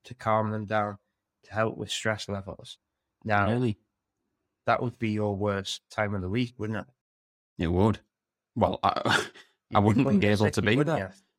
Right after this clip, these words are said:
Speaker 2: Well, I, I
Speaker 1: You said,
Speaker 2: would.
Speaker 1: "Well, I can't, I can't have them in here."
Speaker 2: Yeah. Can't,
Speaker 1: Um,
Speaker 2: can't have 'em, can't
Speaker 1: is it all animals or just furry animals?
Speaker 2: Predominantly all the furry ones.
Speaker 1: So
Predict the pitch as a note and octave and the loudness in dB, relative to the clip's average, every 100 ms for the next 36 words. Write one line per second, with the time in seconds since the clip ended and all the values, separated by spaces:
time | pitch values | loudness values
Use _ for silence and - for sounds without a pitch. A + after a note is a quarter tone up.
0 | _ - A#2+ G#2+ G2+ G#2+ G#2 F3 A2 A2+ | _ -2 4 4 6 4 4 2 0 0
1 | G#2+ G2+ A#2+ A#2 F#2+ - G#2 A#2 A2 A#2+ | 0 0 0 -2 -4 -12 -8 -4 0 0
2 | B2 G#2+ G2 F#2+ A#2+ B2+ _ _ _ _ | -2 -4 -4 -4 -6 -8 _ _ _ _
3 | A2+ C#3 A2+ _ _ _ _ _ _ _ | 0 2 -2 _ _ _ _ _ _ _
4 | _ _ _ _ - A#2 A2 G#2 G2+ A#2+ | _ _ _ _ -10 -6 -4 -2 -2 0
5 | G#2+ B2 D#3 - - B2 A#2+ A#2 B2 D3 | 0 -2 -6 -10 -6 -4 -2 -2 0 0
6 | D3+ A2+ G2+ G2 F#2+ F#2+ G#2+ A2 G#2 _ | 2 2 0 -2 -4 -6 -6 -6 -6 _
7 | _ _ _ _ _ _ _ _ - G#2+ | _ _ _ _ _ _ _ _ -4 -4
8 | - - A2 G#2+ G2+ G2 G2 F2+ F2+ - | -4 -2 0 2 2 0 -2 -4 -6 -10
9 | - _ _ _ - - _ _ _ - | -14 _ _ _ -20 -20 _ _ _ -2
10 | C3+ A#2 B2 B2 A#2+ A2+ F2+ G#2+ G2+ - | 2 4 6 6 6 6 4 2 2 2
11 | G2+ G2 F2+ F2+ - F#2 F#2 F#2+ F#2+ G2 | 2 2 0 -2 -2 -2 -2 -6 -6 -8
12 | - - _ _ _ _ _ _ _ - | -10 -14 _ _ _ _ _ _ _ -10
13 | A#2 | -4